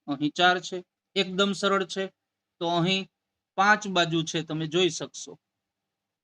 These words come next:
તો અહીં એક બાજુનો વધારો થાય છે, એ જ અહીં પણ થવું જોઈએ. તો પાંચ છે એમાંથી છ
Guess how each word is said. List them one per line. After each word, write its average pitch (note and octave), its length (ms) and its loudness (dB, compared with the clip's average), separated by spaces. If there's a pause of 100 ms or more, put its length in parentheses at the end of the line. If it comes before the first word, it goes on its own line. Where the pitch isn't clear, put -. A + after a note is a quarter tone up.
(340)
તો F#3+ 60 -2 (160)
અહીં G#3 360 2
એક A3+ 200 0
બાજુનો E3 460 0
વધારો A#3 400 2
થાય E3 240 -2
છે, F3+ 180 -6 (640)
એ A#3 120 4
જ G#3 80 -6 (260)
અહીં F#3 280 0
પણ A3+ 160 -2
થવું A#3+ 280 -2
જોઈએ. G3+ 260 0 (480)
તો F3 60 -4
પાંચ G#3+ 360 4
છે A#3 200 -4
એમાંથી E3 440 -2 (300)
છ - 60 -14